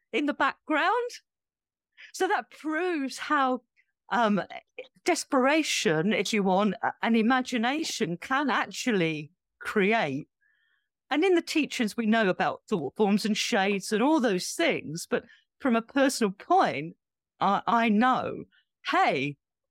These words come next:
I had two, two little friends that I created for myself, and they were chipmunks. There we are. So that's the end of my career as a podcaster.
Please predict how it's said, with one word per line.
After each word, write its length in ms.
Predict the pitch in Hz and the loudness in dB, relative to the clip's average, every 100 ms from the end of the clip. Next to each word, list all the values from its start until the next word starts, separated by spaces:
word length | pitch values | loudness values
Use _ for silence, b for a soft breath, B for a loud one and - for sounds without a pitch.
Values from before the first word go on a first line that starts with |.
| - | -2
I 180 | 196 | 0
had 280 | 202 196 190 | 2 0 -2
two, 380 | - 214 196 190 - _ | -2 0 0 -2 -6 _
two 200 | - 233 | -4 0
little 180 | 196 185 | 2 2
friends 440 | 165 285 339 240 - | 0 0 2 2 0
that 140 | - | -2
I 180 | 156 147 - | -2 -4 -4
created 520 | - 160 147 135 - | -2 0 0 -4 -10
for 100 | - | -4
myself, 600 | 143 151 - 143 131 76 - _ b | -2 -2 -2 -2 -2 -6 -14 _ b
and 100 | - | -2
they 80 | 214 | 0
were 120 | 226 | 0
chipmunks. 920 | - - 359 170 147 143 - - - - _ _ _ _ _ _ _ - | -2 -2 -2 0 -2 -4 -10 -16 -16 -20 _ _ _ _ _ _ _ 0
There 220 | 196 220 | 2 4
we 100 | 180 | 4
are. 200 | 180 185 | 2 0
So 140 | 185 202 | -2 -2
that's 280 | 226 - | -2 -4
the 140 | - 226 | -2 0
end 160 | 214 202 | 0 0
of 60 | |
my 180 | 196 190 | 0 -2
career 480 | 190 202 185 170 165 | -2 -2 0 0 0
as 100 | 170 | -2
a 60 | |
podcaster. 840 | 185 - 185 - - 131 240 - 185 | -4 -2 -2 -2 -2 -2 -2 -2 -4